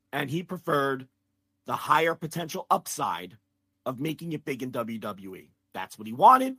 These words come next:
That's what he took. Good for him. Jade, I don't know. Was there a bidding war?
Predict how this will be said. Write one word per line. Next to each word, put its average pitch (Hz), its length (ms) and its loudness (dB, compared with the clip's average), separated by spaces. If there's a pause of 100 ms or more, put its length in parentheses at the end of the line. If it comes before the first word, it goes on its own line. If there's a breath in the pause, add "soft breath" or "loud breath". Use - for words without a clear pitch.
(120)
That's 139 240 2
what 127 100 -10
he 131 60 -4
took. 190 400 -6 (320)
Good 165 160 -2
for 135 180 -4
him. 98 180 -10 (2000)
Jade, 190 480 0 (460)
I 196 140 6
don't 240 140 2
know. 277 280 2 (1400)
Was 147 220 0
there 180 240 6
a 196 60 -8
bidding 180 280 0
war? 247 280 0